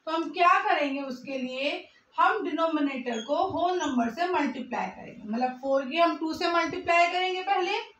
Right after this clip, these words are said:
फ़ोर की टू से multiply करेंगे और जो result आएगा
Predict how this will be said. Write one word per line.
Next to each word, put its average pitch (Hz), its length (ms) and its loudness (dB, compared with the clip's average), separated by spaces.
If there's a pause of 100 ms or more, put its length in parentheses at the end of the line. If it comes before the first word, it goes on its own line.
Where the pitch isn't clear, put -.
(360)
फ़ोर 285 260 -2
की 330 240 -4 (140)
टू 226 140 -6
से 269 160 -8
multiply 311 640 0
करेंगे 349 480 0 (480)
और 349 200 4
जो 480 220 4
result 359 500 4
आएगा 262 540 2